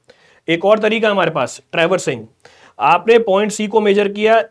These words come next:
एक लीनियर मेजरमेंट और एक एंगुलर मेजरमेंट। This will be technically termed as what? Traversing। इसको technically हम ट्रैवर्सिंग बोलते हैं।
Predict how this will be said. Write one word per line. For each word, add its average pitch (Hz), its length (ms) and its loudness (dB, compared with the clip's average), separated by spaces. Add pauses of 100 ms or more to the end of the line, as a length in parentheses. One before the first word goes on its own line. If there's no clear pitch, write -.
एक 226 360 2
लीनियर 170 380 0
मेजरमेंट 208 560 -2
और 175 200 0
एक 208 360 4 (340)
एंगुलर 165 320 -2
मेजरमेंट। 107 500 -10 (560)
This 170 200 -4
will 190 140 -4
be 208 140 -4
technically 185 460 -4
termed 180 240 -2
as 160 80 -8
what? 127 200 -8 (540)
Traversing। 120 400 -4 (240)
इसको 175 240 -6
technically 170 520 -4
हम 175 100 -6
ट्रैवर्सिंग 131 460 -6
बोलते 101 280 -14
हैं। 113 80 -20